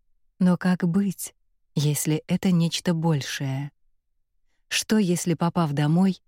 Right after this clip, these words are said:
я захочу обратно, потому что моё место теперь здесь? Мне страшно даже подумать об этом. Сердце разорвётся надвое, если на самом деле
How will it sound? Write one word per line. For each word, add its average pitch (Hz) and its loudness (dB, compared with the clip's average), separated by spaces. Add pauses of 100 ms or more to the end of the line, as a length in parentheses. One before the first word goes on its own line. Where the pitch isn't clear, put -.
(380)
я 202 4
захочу 196 0
обратно, 180 -2 (420)
потому 190 2
что 190 -2
моё 175 2
место 180 -2
теперь 180 0
здесь? 160 -2 (720)
Мне 165 2
страшно 165 -2
даже 160 -2
подумать 165 0
об 139 -4
этом. 143 -8 (1040)
Сердце 165 -2 (220)
разорвётся 170 0
надвое, 147 -2 (580)
если 156 0
на 151 0
самом 147 0
деле 151 0